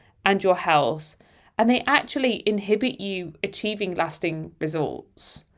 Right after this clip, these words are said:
You cannot have a healthy relationship with food if you're calling food good or bad. And there is literally no literature that indicates any single food is inherently good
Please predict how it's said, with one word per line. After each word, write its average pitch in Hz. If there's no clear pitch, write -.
You 233
cannot 262
have 175
a 202
healthy 208
relationship 196
with 196
food 175
if 208
you're 202
calling 202
food 170
good 151
or 170
bad. -
And 233
there 277
is 277
literally 208
no 220
literature 233
that -
indicates 214
any 202
single 196
food 185
is 208
inherently 196
good 196